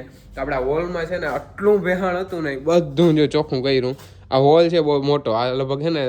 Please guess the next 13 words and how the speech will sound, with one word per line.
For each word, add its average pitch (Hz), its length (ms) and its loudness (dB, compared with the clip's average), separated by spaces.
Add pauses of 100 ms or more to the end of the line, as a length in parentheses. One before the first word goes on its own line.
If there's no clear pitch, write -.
(120)
અઢીક 139 360 -4
રૂમ 143 200 -2
જેટલો 127 340 -6
છે, 139 140 -4
આમ 127 260 -6
છેટો 151 420 -4
છેટોથી 156 460 -2
છે 165 160 0 (460)
અને 127 180 -4
ઊંચો 143 380 -2
છે 143 180 -2 (160)
આપણે 131 320 0
છેટ 131 320 -6